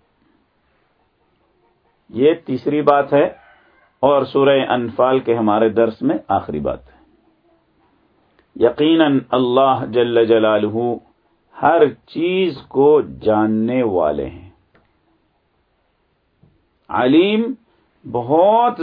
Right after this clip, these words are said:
زیادہ جاننے والے ہیں۔ اللہ جل جلالہ ہر چیز کو جانتا ہے۔ جو احکام بیان کیے گئے ہیں، ان پر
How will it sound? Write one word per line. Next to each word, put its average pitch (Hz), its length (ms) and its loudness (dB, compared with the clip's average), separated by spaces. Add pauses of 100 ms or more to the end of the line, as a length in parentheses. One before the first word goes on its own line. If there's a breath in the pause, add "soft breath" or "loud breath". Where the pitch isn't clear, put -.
زیادہ 147 360 4
جاننے 90 340 -2
والے 53 280 -10
ہیں۔ - 180 -20 (760)
اللہ 156 420 2
جل 131 300 2
جلالہ 123 600 0
ہر 160 160 2
چیز 143 380 -8
کو - 140 -6
جانتا 67 400 -10
ہے۔ - 220 -16 (1900)
جو 160 260 2
احکام 202 460 2
بیان 202 360 2
کیے 233 300 2
گئے 196 180 2
ہیں، 151 220 0 (1500)
ان 143 240 -4
پر 143 240 2